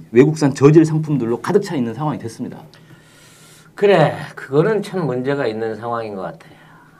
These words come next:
Speaker 2: 이게 국민들이 이게 구매력이 없으니까 말이야. 비싼 물건을 수입해서 팔 수가 없고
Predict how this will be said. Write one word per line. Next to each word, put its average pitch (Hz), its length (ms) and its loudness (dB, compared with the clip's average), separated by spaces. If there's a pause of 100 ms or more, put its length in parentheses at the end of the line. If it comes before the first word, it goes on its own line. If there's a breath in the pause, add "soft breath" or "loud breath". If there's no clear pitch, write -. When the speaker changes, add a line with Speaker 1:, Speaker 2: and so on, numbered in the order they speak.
(440 soft breath)
Speaker 2:
이게 302 260 2
국민들이 320 680 0
이게 214 120 0
구매력이 240 600 -2
없으니까 165 520 -4
말이야. 90 680 -2
비싼 302 460 0
물건을 208 480 -2
수입해서 220 540 -4
팔 330 220 -8
수가 247 280 -6
없고 101 400 -6